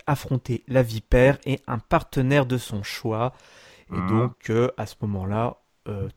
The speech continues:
Speaker 1: comment dire, ça, euh, Randy Orton aura donc tout l'épisode pour trouver son partenaire, même si on, ils vont pas
Speaker 2: On
Speaker 1: en
Speaker 2: a une
Speaker 1: jouer
Speaker 2: petite
Speaker 1: là-dessus, on va pas nous
Speaker 2: Non,
Speaker 1: montrer,
Speaker 2: pas
Speaker 1: hein.
Speaker 2: spécial, c'est vrai.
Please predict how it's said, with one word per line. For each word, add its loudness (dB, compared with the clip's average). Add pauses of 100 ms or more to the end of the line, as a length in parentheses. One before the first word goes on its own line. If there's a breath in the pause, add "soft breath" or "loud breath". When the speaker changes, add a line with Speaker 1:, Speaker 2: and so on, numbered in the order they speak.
(760)
Speaker 1:
comment -4
dire, -4 (180)
ça, -8
euh, -2 (480)
Randy 0
Orton 0
aura 0
donc -6
tout -2
l'épisode 4
pour -4
trouver 2 (320 loud breath)
son -6
partenaire, 2
même 4
si -2
on, 2
ils -4
vont 0
pas 2
Speaker 2:
On 2
Speaker 1:
en 4
Speaker 2:
a 4
une 2
Speaker 1:
jouer 4
Speaker 2:
petite 2
Speaker 1:
là-dessus, -6
on 2
va 2
pas 2
nous 0
Speaker 2:
Non, 2
Speaker 1:
montrer, 0
Speaker 2:
pas -2
Speaker 1:
hein. -4
Speaker 2:
spécial, -2 (200)
c'est -6
vrai. -2